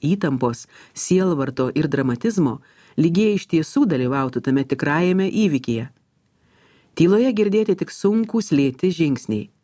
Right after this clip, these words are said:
Iš katedros išeina kareivių kuopa, ginkluota automatais ir durtuvais. Po šaižaus, lyg rimbo kirtis riksmo, šalmuoti kariūnai prasiskiria į šalis, palikdami kelią dar kažkam. Net paukščiai liaujasi čiulbėję.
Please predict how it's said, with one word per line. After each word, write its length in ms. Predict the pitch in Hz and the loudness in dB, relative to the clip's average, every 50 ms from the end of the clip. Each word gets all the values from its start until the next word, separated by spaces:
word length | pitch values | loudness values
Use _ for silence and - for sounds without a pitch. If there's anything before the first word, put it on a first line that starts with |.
| _ _ _ _ _ _ _ _ _ - | _ _ _ _ _ _ _ _ _ -2
Iš 160 | - 135 - | -2 -2 0
katedros 460 | - 170 170 165 - 160 160 156 - - | 2 0 0 0 0 0 0 0 0 -2
išeina 400 | 127 - - 156 170 170 156 127 - | -4 -2 0 0 0 0 0 0 0
kareivių 400 | 143 131 139 151 170 170 143 127 120 - | 0 0 2 2 0 2 0 -2 -2 0
kuopa, 380 | 143 151 165 - - 190 185 185 _ _ _ _ | -2 -2 -2 -2 -4 -6 -8 -8 _ _ _ _
ginkluota 560 | - 127 147 151 - 160 170 170 170 160 139 - | 0 2 2 2 2 0 0 0 0 -2 -2 -2
automatais 640 | 135 135 - 131 120 131 139 165 180 - 170 - - | -2 -2 -2 -2 -2 0 -2 -2 0 -2 -2 0 -2
ir 140 | 165 160 147 | -2 -2 0
durtuvais. 560 | 160 147 135 - 120 107 113 107 - - - - _ _ _ _ _ _ _ _ _ _ _ _ - - _ | -2 -2 -2 -2 -4 -4 -4 -6 -8 -12 -18 -20 _ _ _ _ _ _ _ _ _ _ _ _ -20 -2 _
Po 140 | - 165 160 | 4 4 4
šaižaus, 560 | - 190 180 185 175 202 214 226 208 - - | 4 2 0 2 2 0 0 0 0 -2 0
lyg 240 | 151 147 143 - 147 | 0 0 2 2 2
rimbo 320 | 170 190 196 170 143 131 | 2 2 2 0 0 -2
kirtis 540 | 131 - - 185 185 185 - 143 131 - - - | -2 0 0 0 0 0 -2 -4 -4 -4 -6 -2
riksmo, 460 | - 175 190 - - - 196 185 185 185 - _ _ - _ - | -2 0 0 -2 0 0 0 0 0 -2 -8 _ _ -20 _ -4
šalmuoti 560 | - - 175 175 185 196 202 208 180 170 - | 0 2 2 4 4 2 0 0 0 -2 0
kariūnai 400 | - 170 170 196 220 208 196 190 | 0 2 2 2 2 2 2 0
prasiskiria 640 | 185 160 151 - - 196 - - - 156 147 143 143 | 0 0 -2 0 0 -2 -2 0 0 0 2 0 0
į 80 | - | 0
šalis, 400 | - 151 139 143 180 233 - - | 0 0 0 2 0 0 -2 -6
palikdami 560 | - - 135 135 147 151 147 160 160 170 151 | -6 -2 -2 0 0 0 0 0 0 0 0
kelią 320 | - 175 175 190 196 196 185 | 0 0 0 2 2 0 0
dar 240 | 185 202 208 - - | 0 0 0 -2 -2
kažkam. 540 | - 117 - - - 127 123 120 107 - - _ _ _ _ _ _ _ _ _ _ _ _ _ _ _ _ _ _ _ _ 170 | -4 -6 -6 -4 -4 -2 -2 -2 -4 -6 -8 _ _ _ _ _ _ _ _ _ _ _ _ _ _ _ _ _ _ _ _ 0
Net 240 | 214 233 - - _ | 2 2 0 -2 _
paukščiai 460 | 269 269 190 135 - - - 117 117 | 0 2 2 0 -2 -4 -4 -2 -2
liaujasi 480 | 135 147 156 156 147 131 120 - 127 - | 0 0 0 0 0 -2 -2 -4 -6 -4
čiulbėję. 580 | - 165 156 160 156 160 147 127 120 113 113 | -2 -2 0 2 2 0 0 0 -2 -4 -6